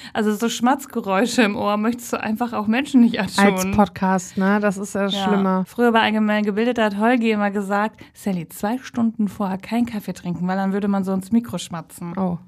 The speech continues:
Speaker 1: Hab ich jetzt
Speaker 2: Ja.
Speaker 1: auch nicht, ich hab auch eben noch einen
Speaker 2: Wobei,
Speaker 1: Kaffee getrunken.
Speaker 2: nee, mein letzter Kaffee ist zwei Stunden her, das passt ja.
Speaker 1: Oh, ich
Speaker 2: Mhm.
Speaker 1: merk das mein, also bei mir geht auf jeden Fall der Blutdruck schon wieder runter. Ich bräuchte noch einen doppelten Espresso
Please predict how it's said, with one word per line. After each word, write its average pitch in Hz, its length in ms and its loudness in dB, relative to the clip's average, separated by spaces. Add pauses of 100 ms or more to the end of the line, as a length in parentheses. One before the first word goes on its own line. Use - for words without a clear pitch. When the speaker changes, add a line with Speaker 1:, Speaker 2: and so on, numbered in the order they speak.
(460)
Speaker 1:
Hab 175 100 -6
ich 165 60 -6
jetzt 196 140 -2
Speaker 2:
Ja. 185 80 -4
Speaker 1:
auch 175 80 0
nicht, 175 140 2
ich 165 60 -4
hab 160 100 -8
auch 170 160 -4
eben 175 120 2
noch 165 120 -2
einen 170 80 -2
Speaker 2:
Wobei, 214 220 -2
Speaker 1:
Kaffee 202 100 0
getrunken. 175 420 -8
Speaker 2:
nee, 277 80 0
mein 226 180 4
letzter 208 300 -2
Kaffee 247 280 -6
ist - 100 -10
zwei 208 120 -4
Stunden 196 280 -6
her, 175 120 -2
das 185 160 -8
passt 202 360 -2
ja. 175 200 -6
Speaker 1:
Oh, 180 40 0
ich 180 100 2
Speaker 2:
Mhm. 208 60 6
Speaker 1:
merk 202 120 0
das 196 160 -4
mein, 196 220 -2
also 196 220 -4
bei 196 100 0
mir 214 160 2
geht 220 160 -2
auf 208 80 -2
jeden 208 140 -2
Fall 214 100 -2
der 202 120 -2
Blutdruck 214 420 -6
schon 214 160 0
wieder 214 100 -2
runter. 220 320 0
Ich 190 80 -6
bräuchte 214 340 -2
noch 208 160 2
einen 220 100 2
doppelten 208 440 -4
Espresso 233 520 -2